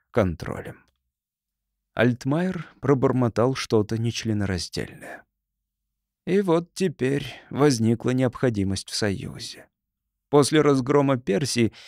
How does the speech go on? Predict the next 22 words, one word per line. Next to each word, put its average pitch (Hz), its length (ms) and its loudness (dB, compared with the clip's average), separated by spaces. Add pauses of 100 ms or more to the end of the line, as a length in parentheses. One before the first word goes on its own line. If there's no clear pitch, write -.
(140)
греческие 147 580 2
города-государства 135 1080 2
продолжили 117 680 0
междуусобные 120 760 2
войны, 143 460 2 (300)
и 131 80 2
это 127 220 4
их 113 300 -2
сгубило. 113 800 -4 (320)
Македоняне, 131 840 2
а 127 60 2
потом 127 360 4
римляне 143 540 0 (320)
завоевали 120 680 2
их 113 160 0
территории. - 800 -6 (520)
После 139 300 4
того, 139 260 6
как 127 220 0
Европа 143 560 2
колонизировала 127 840 4
Америку, 135 680 2